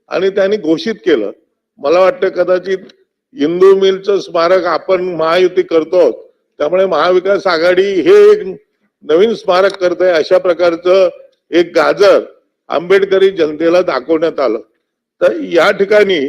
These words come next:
हे जे स्मारक उभारून त्या ठिकाणी पुनर्वसन करून एक भव्य स्मारक आंतरराष्ट्रीय दर्जाचं उभारावं असं घोषणा केली होती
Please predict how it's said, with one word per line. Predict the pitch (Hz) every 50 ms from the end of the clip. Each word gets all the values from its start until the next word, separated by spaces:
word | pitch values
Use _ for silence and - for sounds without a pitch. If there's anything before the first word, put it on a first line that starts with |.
| - _ _ _ _ _ _ _ _ _ _ _ - 151
हे | 175 196 220 220 214
जे | 226 226 226 - - - -
स्मारक | - - _ 165 151 151 170 196 220 226 220 214 196
उभारून | 165 165 185 196 202 202 196 160 123 110 - _ _ _ _ _ _ _ _ _ _ _ -
त्या | 180 185 190
ठिकाणी | 190 185 185 190 202 202 202 208 202 202
पुनर्वसन | 196 - - 175 170 190 196 190 190 190 180 - 202 190 180
करून | 180 185 185 190 190 190
एक | 196 190 175 151
भव्य | - 170 185 208 233 226 208
स्मारक | - - - 190 180 175 185 190 160 127 - - _ _ _ _ _ _
आंतरराष्ट्रीय | - 151 160 160 160 190 185 185 190 170 - - 190 185 185
दर्जाचं | 165 165 160 156 160 170 175 170 - 170 175 175 175 - - - - _ _ _ _ _ -
उभारावं | 143 143 147 170 180 185 180 180 180 175 175
असं | 160 - 180 190
घोषणा | 175 - - 139 131 135 - 170 175 196 190
केली | 190 190 175 175 185 202
होती | 196 185 165 131 143 147 143 147 - _